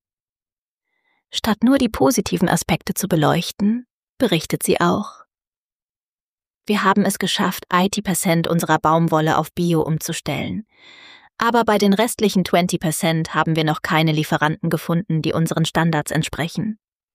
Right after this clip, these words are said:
Das ist unsere größte Herausforderung für das nächste Jahr. Und hier ist unser Plan, wie wir sie lösen wollen.“ Diese Art von Ehrlichkeit schafft eine unglaubliche Bindung.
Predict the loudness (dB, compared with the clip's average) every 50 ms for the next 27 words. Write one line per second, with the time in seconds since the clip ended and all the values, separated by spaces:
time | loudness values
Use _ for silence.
0 | _ _ _ _ _ _ _ _ _ _ _ -4 -2 0 0 0 0 2 2 2
1 | 2 4 4 2 2 4 4 4 4 2 2 0 -2 0 2 2 2 4 2 2
2 | 0 -2 0 2 2 2 2 2 2 0 0 0 0 0 0 0 0 0 0 -2
3 | -2 -4 -4 -2 0 0 0 0 -2 -4 -6 -8 -14 -16 -16 -16 -18 -20 -20 -20
4 | _ _ -2 -2 -2 -2 0 2 2 4 4 2 0 -2 0 0 2 2 2 0
5 | -2 0 -2 2 2 2 2 2 0 0 -2 -4 -8 _ _ _ _ -2 -2 0
6 | 2 2 0 2 2 0 2 2 2 0 0 -2 -4 -2 0 0 -2 -2 -4 -8
7 | -12 -14 -14 -14 _ _ _ _ _ _ _ _ _ _ _ _ _ _ _ _
8 | _ _ _ _ _ _ _ _ _ -8 -2 0 0 2 2 2 2 2 0 0
9 | 0 0 0 0 2 2 2 2 2 0 -2 -4 -4 -4 -2 -2 -2 -4 -6 -10
10 | -16 _ _ _ _ _ _ -8 -4 -2 0 0 -2 -2 0 2 2 2 2 2
11 | 2 2 2 4 4 4 2 2 0 0 -4 -4 -4 -2 -2 0 0 0 -2 -4
12 | -6 -10 -14 -14